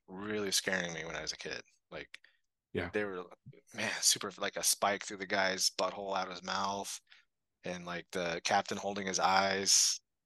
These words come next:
Speaker 1: And,
Speaker 2: Mm-hmm.
Speaker 1: like, "Oh, man, I thought they were really cool." But I also see Joy's po-, or you guys' point, too, where it's like, "Man, the tease is there." Like, imagine just, like, a five-minute straight scene of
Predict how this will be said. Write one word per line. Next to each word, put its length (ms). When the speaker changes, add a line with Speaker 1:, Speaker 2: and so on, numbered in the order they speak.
Speaker 1:
And, 80
Speaker 2:
Mm-hmm. 220
Speaker 1:
like, 120
"Oh, 260
man, 320
I 60
thought 180
they 80
were 60
really 120
cool." 120
But 140
I 20
also 220
see 460
Joy's 240
po-, 200
or 80
you 220
guys' 280
point, 240
too, 160
where 80
it's 100
like, 180
"Man, 300
the 80
tease 360
is 140
there." 440
Like, 300
imagine 380
just, 200
like, 100
a 40
five-minute 640
straight 340
scene 280
of 140